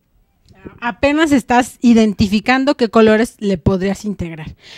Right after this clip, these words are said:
Pero aquí ya tenemos algunos. <clears throat> Esto supongo que va a ir en círculos, eh, como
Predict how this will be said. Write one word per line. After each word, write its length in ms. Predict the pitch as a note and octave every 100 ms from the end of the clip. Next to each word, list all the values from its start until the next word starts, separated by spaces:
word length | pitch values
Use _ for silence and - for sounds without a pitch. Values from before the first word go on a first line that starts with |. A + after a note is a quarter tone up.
| -
Pero 160 | - C4
aquí 180 | C#4 D#4
ya 120 | G4
tenemos 400 | E4 C#4 C#4+ D4
algunos. 340 | A#3 A#3+ C4 - A3+
<clears throat> 140 | C3+
Esto 360 | C4+ C#4+ - F4+
supongo 440 | C4+ G#3 B3+ C#4
que 100 | B3
va 100 | A3
a 60 | A3
ir 100 | A#3
en 100 | B3
círculos, 720 | A3 F3 - A3 B3+ E4+ _ _ _ -
eh, 160 | G3+ F#3
como 760 | G3+ G3+ G3 G3 G3 G3 G3